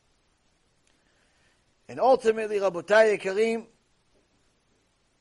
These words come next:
all of this is to carry out the will of our Father in heaven.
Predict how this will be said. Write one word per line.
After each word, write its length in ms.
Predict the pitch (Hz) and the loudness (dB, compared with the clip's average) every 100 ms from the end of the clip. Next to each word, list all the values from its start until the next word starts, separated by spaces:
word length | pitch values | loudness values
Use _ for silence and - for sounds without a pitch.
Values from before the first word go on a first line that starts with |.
| _ _ _ _ _ _ _ _ _ _ _ _ _ _ - | _ _ _ _ _ _ _ _ _ _ _ _ _ _ 0
all 240 | 208 247 | 2 4
of 160 | 233 190 | 0 2
this 360 | 220 226 - | 4 4 2
is 180 | - 175 | -10 -12
to 140 | - 180 | -12 -8
carry 440 | 214 233 233 208 | 2 4 4 4
out 280 | 214 214 220 | 4 2 0
the 100 | 175 | -2
will 220 | 214 208 | 0 0
of 100 | 180 | -2
our 160 | 180 170 | -2 -2
Father 420 | - 208 196 185 | 0 2 2 -4
in 120 | 165 | -2
heaven. 300 | 165 127 | -4 -4